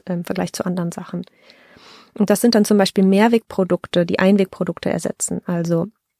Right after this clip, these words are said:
Stofftaschentücher oder der Rasierhobel ersetzt Einwegrasierer, Menstruationstassen ersetzen Tampons oder Stoffbinden. Ganz, ganz viele solcher Sachen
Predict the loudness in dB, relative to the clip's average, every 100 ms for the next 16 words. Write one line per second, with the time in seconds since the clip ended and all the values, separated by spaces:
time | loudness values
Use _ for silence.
0 | _ -8 -2 -2 -2 -4 -2 -4 -2 -2
1 | -2 -2 -2 -4 _ -2 0 0 -2 _
2 | -6 -2 0 0 2 0 2 0 2 2
3 | 2 -2 -4 -4 0 2 2 0 -2 -2
4 | 0 -2 0 0 0 0 -2 -6 _ _
5 | -4 -2 0 -2 0 0 0 -2 -6 -4
6 | -2 0 2 0 0 -2 -2 -2 -2 -2
7 | 0 -2 0 0 -2 -2 -4 -8 -14 -8
8 | -4 -4 -4 -6 -4 -2 0 -2 -2 -2
9 | -4 -6 -2 2 2 0 -2 0 0 2
10 | 2 0 -2 -4 -2 -4 -4